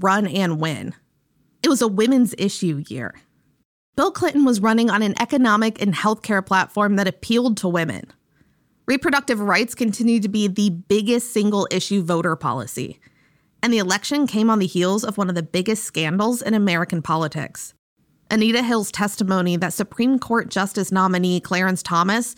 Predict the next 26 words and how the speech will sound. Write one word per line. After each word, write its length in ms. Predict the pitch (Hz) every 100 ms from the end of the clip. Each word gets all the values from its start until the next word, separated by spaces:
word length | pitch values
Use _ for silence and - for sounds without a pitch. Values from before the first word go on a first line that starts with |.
| -
had 180 | - 202
sexually 400 | - 196 - 214
harassed 440 | 175 160 151 151 -
her. 240 | - - - _ _ _ _ _ -
These 160 | 247
accusations 800 | 254 277 330 214 202 247 233 226
turned 320 | - 233 285
the 80 | 294
hearing 360 | 202 190 196 208
into 300 | 220 - -
a 100 | 220
national 640 | 202 185 175 202 220 202
controversy, 840 | - 165 165 156 143 123 - - - - - -
mired 460 | 208 208 254 254
in 180 | - 214
both 260 | 196 196 170
gender 460 | 190 196 220 240 240
and 280 | 214 208 196
racial 340 | 185 196 180
prejudices. 880 | - 190 170 147 135 - - - - _ _ _ _ _ _ _ _ -
Thomas 360 | 226 339 320
himself, 720 | 220 190 - 240 180 - - _ -
as 180 | 180 170
you 80 |
will 120 | 156 139
hear, 520 | - 254 220 175